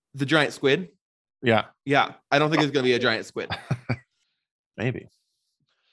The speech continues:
Speaker 1: But, like, they could be, there could be, like, you know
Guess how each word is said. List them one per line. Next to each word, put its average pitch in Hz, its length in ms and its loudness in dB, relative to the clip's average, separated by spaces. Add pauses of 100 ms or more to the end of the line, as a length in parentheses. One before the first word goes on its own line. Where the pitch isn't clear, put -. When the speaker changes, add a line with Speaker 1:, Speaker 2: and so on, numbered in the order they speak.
(160)
Speaker 1:
But, 233 220 6
like, 233 260 2
they 214 200 2
could 226 180 -4
be, 247 160 -2
there 190 160 -4
could 190 120 -10
be, 214 100 -6
like, 190 280 -2 (520)
you 170 80 -2
know 110 200 -4